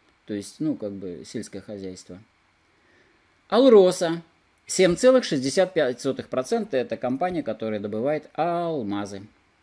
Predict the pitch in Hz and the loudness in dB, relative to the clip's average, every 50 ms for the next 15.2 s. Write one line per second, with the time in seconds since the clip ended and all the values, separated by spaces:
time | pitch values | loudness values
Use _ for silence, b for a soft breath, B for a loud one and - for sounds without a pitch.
0 | _ _ _ _ _ _ 107 104 107 123 135 143 131 123 104 101 101 - - - | _ _ _ _ _ _ -10 -6 -4 -4 -4 -4 -4 -6 -8 -8 -10 -12 -14 -14
1 | 87 85 90 95 B B B B B B B B - 151 165 190 180 - - 254 | -14 -14 -14 -16 B B B B B B B B 0 4 4 4 4 6 4 4
2 | 247 240 254 220 - - - 160 147 131 120 120 120 117 120 - _ _ _ b | 4 4 2 0 -2 -2 0 2 2 2 2 0 -2 -4 -6 -8 _ _ _ b
3 | b b b b b b b 139 135 135 139 139 135 135 127 - - 170 165 175 | b b b b b b b 0 0 2 2 4 4 2 2 2 2 2 4 4
4 | 180 185 202 208 214 214 208 190 165 147 131 127 127 143 170 165 156 139 127 120 | 6 4 4 6 6 4 6 6 4 4 4 2 4 4 6 8 8 8 8 4
5 | 120 - 123 110 175 175 160 139 - 131 - 143 143 143 139 160 202 - 233 - | 2 0 -4 -4 -2 0 0 0 -2 -2 0 2 2 2 2 4 2 2 2 2
6 | 196 185 180 - 196 190 180 170 151 - 156 151 151 147 147 143 139 139 139 135 | 0 0 0 0 0 0 0 0 0 2 2 2 4 4 4 4 4 4 4 4
7 | 131 131 131 127 127 135 143 135 160 147 143 147 151 143 160 165 156 135 131 131 | 4 4 4 4 4 2 2 2 4 6 6 6 6 6 4 4 4 4 4 4
8 | 127 123 143 170 156 135 113 - 127 127 123 131 127 120 - - - 135 113 110 | 2 2 2 2 2 2 0 0 -2 -2 0 -2 -4 -4 -6 -6 -4 -4 -2 -2
9 | 110 - 123 113 107 113 113 - 120 120 113 - 123 - 113 - - - 135 139 | -4 -4 -4 -6 -6 -6 -8 -8 -8 -8 -6 -6 -6 -6 -6 -8 -6 -6 -6 -4
10 | - 220 214 214 214 175 160 160 B B B B B B B - 131 131 143 160 | -4 -4 -4 -2 -2 -4 -6 -6 B B B B B B B -6 -6 -2 2 2
11 | 151 131 - 147 135 131 139 135 123 127 127 120 123 127 135 135 143 135 120 117 | 2 2 2 2 2 4 4 2 2 0 -2 0 2 0 2 4 4 4 4 2
12 | 110 - 131 120 104 - 139 143 147 143 143 120 113 131 117 117 135 127 135 156 | 0 -2 -4 -4 -2 0 0 0 2 4 2 2 2 0 0 2 2 2 4 4
13 | 185 214 220 220 220 - 131 104 123 120 151 180 170 143 131 135 147 156 147 123 | 4 4 4 2 0 -4 -6 -4 -2 0 2 2 4 4 4 4 4 4 2 0
14 | - - 156 156 156 139 110 104 104 107 117 120 117 - - 110 104 104 95 90 | -2 -2 0 0 0 0 -2 -4 -4 -4 -4 -6 -6 -6 -8 -6 -4 -4 -4 -6
15 | 85 87 - | -8 -10 -12